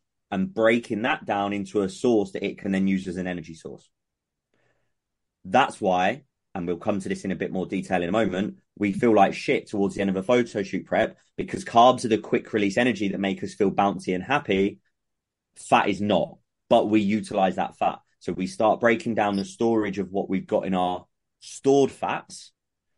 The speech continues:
to help us energize our day and fuel our day so that then we're using that, uh, adipose tissue and the body fat that we're using. So spot on. Now,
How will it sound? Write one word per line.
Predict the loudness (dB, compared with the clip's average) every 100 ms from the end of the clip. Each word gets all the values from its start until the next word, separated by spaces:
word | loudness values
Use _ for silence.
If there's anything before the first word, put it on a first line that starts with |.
| _ -12
to | -10
help | -4 2 2 2 0
us | 0 -2 -14 _ _ _ _ -2
energize | -2 2 2 4
our | 2 2
day | 0
and | 0 -4
fuel | -4 -4
our | -2
day | 2 2 0 -6 _ _
so | -4
that | -2 0
then | 0
we're | 0
using | -2 -4 -6 -6
that, | -6 -8 _ _ _ -4
uh, | 0 2 0 -4 _ -4
adipose | -2 0 -2 -2
tissue | -2 -2 0 -2 -4 -8
and | -6
the |
body | -4 -4 -2
fat | -4 -4
that | -4
we're | -6
using. | -8 -10 -12 -16 -20 _
So | -4 -4
spot | -2 0
on. | 0 -2 -8 _ _ -20 _
Now, | 0 2 2